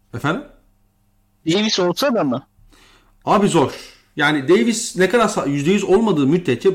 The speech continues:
Speaker 1: Lakers'ın hani Phoenix'e iki maç üstte yenme ihtimali zor ya.
Speaker 2: Abi ben şöyle düşünüyorum.
Speaker 1: Hı hı.
Speaker 2: Ee,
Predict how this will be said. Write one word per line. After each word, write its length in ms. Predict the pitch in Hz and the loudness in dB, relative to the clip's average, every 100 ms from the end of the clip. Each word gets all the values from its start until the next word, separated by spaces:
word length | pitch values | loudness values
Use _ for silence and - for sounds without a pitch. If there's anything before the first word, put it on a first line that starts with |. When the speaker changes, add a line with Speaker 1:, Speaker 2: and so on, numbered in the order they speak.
| 143 - | -2 -12
Speaker 1:
Lakers'ın 540 | 127 160 185 185 147 160 - _ _ _ _ | 0 0 0 -2 -4 -6 -14 _ _ _ _
hani 340 | 110 113 - - - - - | -4 -4 -6 -20 -20 -10 0
Phoenix'e 400 | 185 202 - 165 | 2 2 0 -2
iki 240 | 156 190 | -2 0
maç 160 | 175 160 | 0 -2
üstte 180 | - | -2
yenme 180 | 143 139 | 0 0
ihtimali 300 | 156 123 104 | 0 -2 -2
zor 200 | 104 120 | -2 -2
ya. 120 | 92 78 - - _ _ _ _ _ _ _ _ | -4 -10 -20 -20 _ _ _ _ _ _ _ _
Speaker 2:
Abi 320 | - 196 180 | 0 0 2
ben 180 | 214 269 | 0 0
şöyle 380 | 269 277 277 220 | 0 0 0 -2
düşünüyorum. 580 | 190 - 170 160 190 277 _ _ - 123 - _ _ _ _ _ _ - | -4 -4 -2 0 -2 -4 _ _ -20 -20 -20 _ _ _ _ _ _ -16
Speaker 1:
Hı 60 | 120 | -12
hı. 260 | 107 160 170 | -12 -4 -2
Speaker 2:
Ee, 760 | 165 165 165 165 165 165 165 | 0 0 -2 0 0 -2 -4